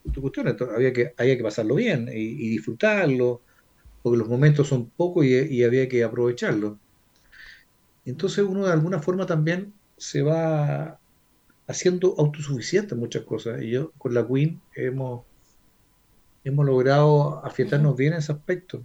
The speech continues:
Speaker 1: Ella tiene sus propias actividades, hace sus cosas,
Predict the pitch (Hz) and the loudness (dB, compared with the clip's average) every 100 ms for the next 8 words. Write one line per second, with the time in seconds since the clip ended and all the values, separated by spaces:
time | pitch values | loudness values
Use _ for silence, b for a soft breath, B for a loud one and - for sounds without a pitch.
0 | 147 139 135 135 131 120 120 - 123 - | -8 -4 -2 0 -2 -4 -8 -6 -6 -6
1 | 147 131 123 113 110 - 104 107 123 131 | -6 0 2 2 0 -6 -2 2 2 4
2 | 127 123 120 117 - b b - 123 - | 2 0 0 -2 -8 b b -10 -8 -8
3 | 120 - _ - 135 131 120 - 120 113 | -10 -14 _ 0 2 2 0 -4 -4 -4
4 | 113 | -8